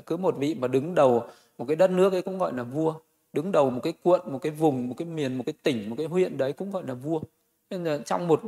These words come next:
đất nước có rất nhiều vua chứ không phải có một vị vua. Vua lớn, vua nhỏ, vua ở một cái, ờ, tiểu quốc, vua ở cái đại quốc, có rất nhiều. Thì đấy là cái cách nói để cho mọi người dễ hiểu. Chứ nếu như trong thời Đức Phật mà Đức Phật nói rằng cái thời ấy có một cái vị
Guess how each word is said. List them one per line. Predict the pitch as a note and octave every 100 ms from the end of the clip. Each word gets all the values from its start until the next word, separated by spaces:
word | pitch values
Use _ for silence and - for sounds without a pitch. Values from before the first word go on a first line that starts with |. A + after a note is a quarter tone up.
| G3
đất | G#3
nước | G3+ A3+
có | F3
rất | G3+ B3
nhiều | F#3 C3
vua | D3 E3+
chứ | E3
không | F3
phải | D#3+ A#2+ B2+
có |
một | D#3 C#3
vị | C3+ C3+
vua. | D3 D3+ _ _ _ -
Vua | C#3+ C3 C#3
lớn, | C#3+ D3 F3
vua | D#3+
nhỏ, | C#3+ A#2 - - -
vua | B2+
ở | C#3 B2 A#2 A2+ A2+
một | A2
cái, | C#3 C#3+ D3+ D3 - _ _ -
ờ, | D#3 C3+
tiểu | C#3+ A2 -
quốc, | - F3+
vua | C#3 C#3
ở | C3 A2+
cái | B2+
đại | C3 - -
quốc, | E3+ - _ _ _
có | F3
rất | F#3+
nhiều. | F#3 C#3 A#2 A#2 - -
Thì | D3+ C#3 D#3+
đấy | - D3+
là | G3
cái | F3
cách | F3 G#3 F#3
nói | D3 F3+
để | C#3
cho | D3
mọi | D#3 C3+
người | B2
dễ | A#2+ D3
hiểu. | E3+ C3+ G2+ _ _ _ _
Chứ | - F3
nếu | E3 F#3
như | G3
trong | F#3+ F#3
thời | F3 D#3+
Đức | D3 F#3+
Phật | C#3+ C3
mà | C3
Đức | F3
Phật | D3+ A#2+
nói | B2 D#3
rằng | C#3+ - _ _ _ _
cái | A3+ A3
thời | E3 A#2 A2+
ấy | A#2 C#3 F#3+ - _ -
có | D3+
một | E3
cái | D#3+
vị | F3